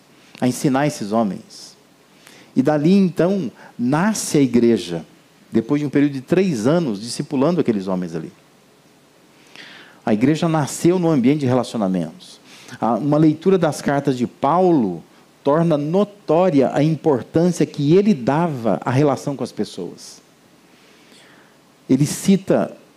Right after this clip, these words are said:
nomes, ele saúda muitas pessoas.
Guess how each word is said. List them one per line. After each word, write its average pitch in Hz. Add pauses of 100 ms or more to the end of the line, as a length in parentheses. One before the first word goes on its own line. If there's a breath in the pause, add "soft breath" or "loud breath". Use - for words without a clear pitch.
nomes, 143 (280)
ele 139
saúda 160
muitas 170
pessoas. 135